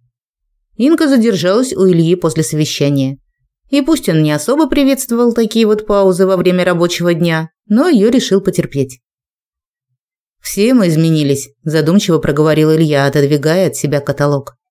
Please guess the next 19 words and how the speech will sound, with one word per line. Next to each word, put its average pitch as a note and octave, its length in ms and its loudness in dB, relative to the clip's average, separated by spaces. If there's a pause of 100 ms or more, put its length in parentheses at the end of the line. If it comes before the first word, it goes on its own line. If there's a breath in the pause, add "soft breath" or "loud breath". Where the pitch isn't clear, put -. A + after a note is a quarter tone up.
(640)
Сегодня D4+ 400 2
Макар A#3 460 0
предложил F3 520 0
сменить G#3 380 2
поставщика F#3 520 -2
материалов, F#3 720 0
чтобы D3+ 340 -2
удешевить D#3 520 -2
строительство D#3+ 600 -2
комплекса. C#3+ 640 -4 (960)
Новый E4 260 2
поставщик A#3 640 -2
предлагал E3+ 560 0
более D#3+ 240 0
качественное D3+ 600 0
сырьё D3+ 400 0
по A3 100 -2
льготным G#3+ 420 2
ценам. D#3 460 -2